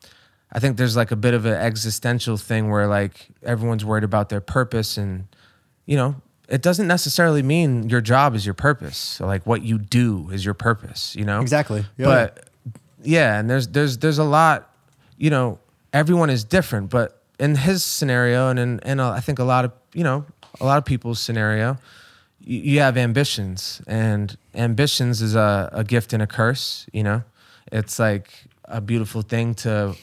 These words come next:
Speaker 1: have a reason to wake up and chase something, and having something to, to, a goal to go after can really be, give people a purpose and make them feel like they're living their life, you know? So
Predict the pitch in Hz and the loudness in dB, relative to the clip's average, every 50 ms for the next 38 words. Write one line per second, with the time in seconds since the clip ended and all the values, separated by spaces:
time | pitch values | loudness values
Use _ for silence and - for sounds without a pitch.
0 | - 131 - - 120 110 110 107 104 113 117 104 110 107 101 98 95 107 104 101 | -18 -14 -4 0 0 0 0 0 0 0 0 0 0 -2 -2 -2 0 -2 -2 0
1 | - 113 123 123 - - 107 98 95 - - - 113 117 - - 101 92 90 - | 0 0 0 0 -2 -6 -8 -8 -6 -6 -4 -4 -4 -4 -4 -6 -8 -8 -8 -8
2 | 104 107 113 120 _ _ _ _ _ _ _ _ - 113 104 101 104 120 123 117 | -6 -6 -8 -8 _ _ _ _ _ _ _ _ -10 -8 -6 -2 0 2 2 2
3 | 113 110 101 - - 117 113 107 - 113 104 98 95 87 78 _ - - - - | 2 0 -2 -2 -2 -2 -2 -2 -4 -4 -4 -4 -6 -8 -10 _ -14 -12 -8 -8
4 | 101 98 - - - 98 104 90 104 101 110 120 120 110 104 110 92 92 98 98 | -8 -10 -10 -8 -6 -6 -4 -2 0 0 2 2 0 0 -2 -4 -4 -2 0 0
5 | 98 98 98 101 98 - - - 104 101 98 95 90 87 _ _ _ _ _ - | 2 2 2 0 0 -4 -6 -6 -4 -4 -2 -4 -6 -8 _ _ _ _ _ -12
6 | - 113 107 101 107 110 107 101 92 104 104 104 104 101 90 - - - 117 104 | -8 -6 -2 0 0 2 0 0 0 0 0 0 0 -2 -4 -6 -2 -2 -2 -2
7 | 104 - 113 113 104 - 98 92 90 - - 113 117 - 110 98 95 - - 101 | -2 -4 -2 -2 -2 -2 -2 -4 -4 0 0 0 0 0 -2 -6 -6 -6 -6 -6
8 | 98 95 101 95 - - 101 95 92 - - 104 104 101 98 95 90 87 _ _ | -4 -4 -4 -6 -4 -6 -6 -6 -6 -6 -4 -2 -2 0 0 -2 -4 -6 _ _
9 | _ - - - _ _ _ - 107 104 95 - - 107 104 98 92 92 104 104 | _ -20 -20 -20 _ _ _ -4 -4 -4 -4 -4 -4 -2 -2 0 0 0 0 0
10 | 101 101 98 95 90 92 87 101 117 120 104 92 - - - - _ - - 104 | 0 -2 -2 -4 -4 -4 0 2 2 2 0 -4 -10 -18 -20 -20 _ -10 -6 -4
11 | 101 98 98 104 110 - _ _ - - - _ _ - - - - 131 113 107 | -2 -2 -2 -2 -4 -6 _ _ -20 -20 -20 _ _ -12 -6 -2 2 2 2 2
12 | 104 101 98 90 | 2 0 -2 -6